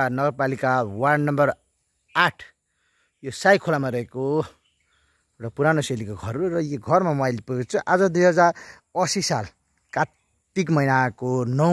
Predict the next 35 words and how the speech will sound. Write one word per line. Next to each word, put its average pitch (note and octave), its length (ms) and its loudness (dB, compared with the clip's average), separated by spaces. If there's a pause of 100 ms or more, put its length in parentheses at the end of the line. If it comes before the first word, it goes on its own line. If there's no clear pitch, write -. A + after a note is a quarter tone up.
(100)
गते C3 240 -2
बिहिबार A#2 440 -6 (440)
यो B2 160 -2 (240)
घरमा B2 320 -4
म A2+ 160 -2
आइपुगेको A2+ 240 -8
छु। A3+ 80 -2
र G3 80 -6
यो E3+ 80 -2
घर C3+ 240 0
एकदम D3+ 180 -8 (380)
हेर्नलाई F#3 400 0 (520)
आकर्षक D#3+ 380 -4
छ। - 100 -10 (120)
यो B2+ 160 -4 (540)
घर G#2 100 -14
पुरानो D#3 320 0
शैलीमा A#2+ 260 -6
बनेको A2+ 300 -6
घर, C3+ 60 -4 (100)
अहिले A2+ 160 -10 (880)
यो G2+ 160 -10
मर्मत C#3 400 -4
सम्भार D#3+ 240 0
गरेर C3 240 -4
पनि C3+ 80 -6
बनिएको A#2+ 320 -6
छ। G#3 160 -10 (320)
यो B2+ 80 -12
घर F#2+ 240 -12 (580)
एकदम C#3+ 300 -4
रमणीय D#3+ 400 0
पनि F#3+ 160 -4
छ A3 160 -8 (240)
र F3+ 40 -6